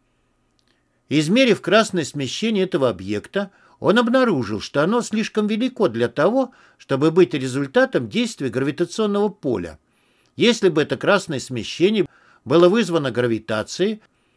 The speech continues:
этот объект оказался бы настолько массивным и близким к нам,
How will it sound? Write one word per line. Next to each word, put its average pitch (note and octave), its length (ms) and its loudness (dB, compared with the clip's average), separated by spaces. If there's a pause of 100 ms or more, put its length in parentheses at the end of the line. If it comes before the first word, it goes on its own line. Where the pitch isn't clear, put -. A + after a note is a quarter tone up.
(340)
этот G#3+ 320 2
объект C#3+ 460 4
оказался F#3+ 560 0
бы F#3+ 100 2
настолько G3+ 540 -2
массивным C3 720 -4 (240)
и A#2 100 -2
близким E3+ 480 2
к - 80 -12
нам, A#3 320 -2